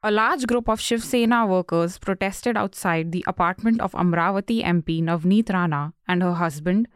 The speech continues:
M L A Ravi Rana, in Mumbai today, N D T V reported. This came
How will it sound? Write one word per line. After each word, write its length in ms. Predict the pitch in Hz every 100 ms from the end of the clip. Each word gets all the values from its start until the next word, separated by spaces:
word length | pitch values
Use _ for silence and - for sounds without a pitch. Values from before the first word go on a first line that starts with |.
| _ -
M 180 | 180 185
L 140 | 196
A 80 | 190
Ravi 280 | 175 175 208
Rana, 380 | 165 151 147 170 _ -
in 220 | 208 214
Mumbai 420 | 202 196 202 196
today, 380 | 190 156 135 139 _ _
N 140 | - 185
D 100 | 175
T 140 | 165
V 120 | 165 170
reported. 520 | 170 160 139 135 - - _ _
This 320 | 175 214 320 -
came 380 | 208 160 196